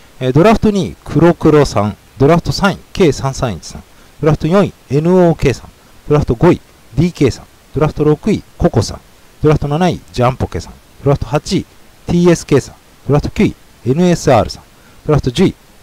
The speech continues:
えー、エヌオーケーさん。えー、ドラフト十一位、笹さん。ドラフト十二位、エヌエスさん。ドラフト十三位、えー、笹さん。ドラフト十四位、ケーエムエスさん。ドラフト十四位、エヌオーケーさん。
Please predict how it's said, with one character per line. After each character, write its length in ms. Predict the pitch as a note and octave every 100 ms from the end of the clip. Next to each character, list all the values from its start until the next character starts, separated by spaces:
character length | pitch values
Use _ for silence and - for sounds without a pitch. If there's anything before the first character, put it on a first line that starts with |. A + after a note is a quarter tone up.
| -
え 140 | G#2+ G#2
ー、 60 | C3+
エ 20 |
ヌ 120 | D#3
オ 80 | E3
ー 40 | D3
ケ 160 | C3+
ー 20 |
さ 100 | G2+
ん。 60 | - _ _ - - _ -
え 260 | B2 A#2+
ー、 40 | A#2+
ド 80 | B2+
ラ 80 |
フ 60 | C3+
ト 100 | C#3
十 120 | B2+
一 260 | F#3 - E3+
位、 40 |
笹 280 | - G#2+ A#2+
さ 100 | -
ん。 60 | - - _ _ _ -
ド 80 |
ラ 60 | C3+
フ 40 |
ト 80 | C3
十 220 | A#2 D#3
二 140 | F#3+ D3+
位、 60 | -
エ 80 | B2
ヌ 100 | E3+
エ 60 | E3+
ス 120 | -
さ 80 | G2+
ん。 40 | - - - -
ド 60 | B2
ラ 80 | B2+
フ 60 |
ト 100 | -
十 160 | G2+ C#3+
三 200 | F3 G#2+
位、 40 | - _ _ -
え 200 | G2 F2+
ー、 20 |
笹 300 | - C3 -
さ 180 | E2+ D#2+
ん。 120 | C2+ - _ _ _ _ -
ド 80 | A#2
ラ 120 | B2
フ 80 | -
ト 140 | B2
十 220 | A2+ E3
四 140 | G3 C3+
位、 80 | - _
ケ 300 | - E3+ E3
ー 80 | -
エ 40 | D#3
ム 120 | D#3
エ 80 | D3
ス 100 | C3+
さ 100 | -
ん。 40 | - _ - - -
ド 80 | D3
ラ 60 |
フ 60 | C3+
ト 80 | A2
十 240 | B2 F3
四 160 | F#3 F3
位、 140 | G2 - -
エ 80 | C3+
ヌ 120 | E3+
オ 100 | E3+
ー 40 |
ケ 140 | C#3+ B2+
ー 40 |
さ 120 |
ん。 20 | -